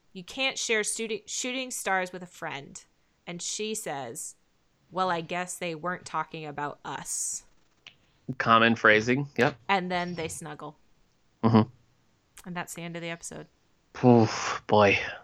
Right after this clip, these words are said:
Speaker 1: This one was a little clunkier. I think the Jack stuff was not, it felt like they were trying to do something and then they didn't. <laughs>
Speaker 2: Yeah.
Speaker 1: I don't know what they were trying to say about
Speaker 2: Mm-hmm.
Speaker 1: homeless people. <laughs>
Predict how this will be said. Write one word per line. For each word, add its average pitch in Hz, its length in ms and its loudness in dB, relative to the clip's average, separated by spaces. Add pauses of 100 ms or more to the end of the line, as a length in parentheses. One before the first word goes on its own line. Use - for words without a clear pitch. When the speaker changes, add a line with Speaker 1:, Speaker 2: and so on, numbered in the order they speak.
(640)
Speaker 1:
This 403 180 2
one 453 140 4
was 392 140 0
a 311 60 0
little 277 220 6
clunkier. 170 720 -4
I 247 80 2
think 285 240 -6
the 294 60 -4
Jack 208 360 2
stuff 247 400 -2
was 196 320 -6
not, 175 380 -2 (1000)
it 240 140 -6
felt 339 240 6
like 302 180 2
they 247 140 6
were 196 100 4
trying 202 360 2
to 202 60 0
do 202 140 -6
something 208 460 -2
and 180 100 -4
then 165 80 -4
they 165 120 -2
didn't. 160 420 -8 (360)
<laughs> - 120 0 (180)
Speaker 2:
Yeah. 127 260 8 (180)
Speaker 1:
I 226 100 2
don't 233 240 0
know 220 140 4
what 240 240 4
they 262 100 10
were 254 140 4
trying 233 300 0
to 214 60 -2
say 190 600 -2 (300)
about 175 300 8
Speaker 2:
Mm-hmm. 113 100 6
Speaker 1:
homeless 113 420 2
people. - 640 2
<laughs> - 60 -20